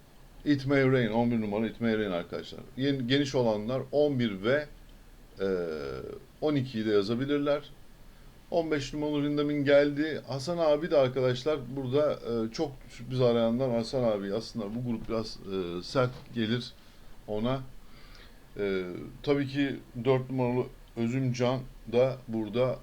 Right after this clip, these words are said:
a, Mehmet Kaya'yla, e, bir şekilde önlere atabilir kendini. Evet, burası dediğim gibi çok, e, geniş, e, bugün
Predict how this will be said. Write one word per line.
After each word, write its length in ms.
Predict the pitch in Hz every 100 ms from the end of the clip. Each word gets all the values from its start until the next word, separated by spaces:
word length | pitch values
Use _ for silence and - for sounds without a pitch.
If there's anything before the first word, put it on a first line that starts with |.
| - -
a, 300 | 107 101 101
Mehmet 400 | 117 127 117 113
Kaya'yla, 540 | 131 117 98 113 127 127 - - - - - 92
e, 220 | 85 85 78 76 53 52 - - - - - - - -
bir 140 | 101 107
şekilde 600 | 117 98 90 92 233 - - - -
önlere 360 | 110 107 104 113
atabilir 440 | 107 110 113 113
kendini. 400 | 107 95 95 117 127 - - - - - - - - -
Evet, 220 | 202 180 151
burası 340 | 175 - 147
dediğim 240 | 135 165 202
gibi 80 | -
çok, 380 | 175 - -
e, 200 | 139 131
geniş, 460 | 120 127 185 190 -
e, 560 | 131 107 98 92 87 85 85
bugün 300 | 107 113 113